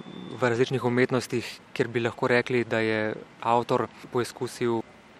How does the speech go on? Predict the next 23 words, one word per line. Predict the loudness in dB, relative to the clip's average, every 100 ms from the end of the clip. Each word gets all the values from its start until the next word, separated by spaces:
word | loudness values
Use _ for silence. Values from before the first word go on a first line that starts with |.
| -8
transcendirati | -2 -2 -2 2 6 6 4 0 0 0 -6 -14 -20 -8
naravne | 0 6 6 6 2
meje, | 0 0 2 2 0 -2
je | -4 -10 -20 -10
poskusil | -8 -4 -4 2 2 2 -2 -6
nekaj | -2 0 0
ustvariti | 2 4 6 4 0 -2 -2 -18 -8
kakor | -4 0 -2 0
povsem | -2 4 4 4
iz, | 0 -2 -4 -12 -14 -12 -12 -12 -14 -12 -10
z, | -8 0 4
eh, | 6 6 4 -2 -6 -2
lastnim | 6 8 8 2 2 2 2
umom, | 6 6 4
z | 6
lastno | 6 8 4 2
kreativnostjo, | 2 0 2 2 2 2 2 2 2
pa | -2 4
vedno | 4 4
vidimo, | 2 2 4 4
da | 6 4
je | 4 2 -6 -2
to | 4